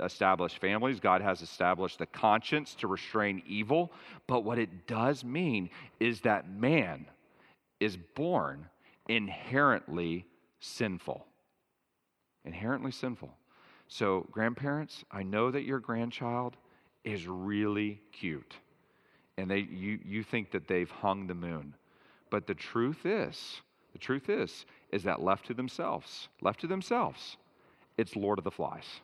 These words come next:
It's Lord of the Flies. It's apocalypse now. Man, man does this. Left to himself,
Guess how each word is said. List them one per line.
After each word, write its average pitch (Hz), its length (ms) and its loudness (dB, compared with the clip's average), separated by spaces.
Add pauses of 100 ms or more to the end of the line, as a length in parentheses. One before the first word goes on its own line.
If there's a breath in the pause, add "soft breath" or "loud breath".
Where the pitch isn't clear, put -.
(1080)
It's 107 220 2
Lord 113 160 6
of 117 60 2
the 127 80 0
Flies. 160 480 2 (440 soft breath)
It's 123 160 2
apocalypse 113 720 4
now. 120 360 0 (1300 loud breath)
Man, 165 580 4 (140)
man 143 400 2
does 135 240 4
this. 104 380 0
Left 131 380 4
to 175 120 2
himself, 113 640 0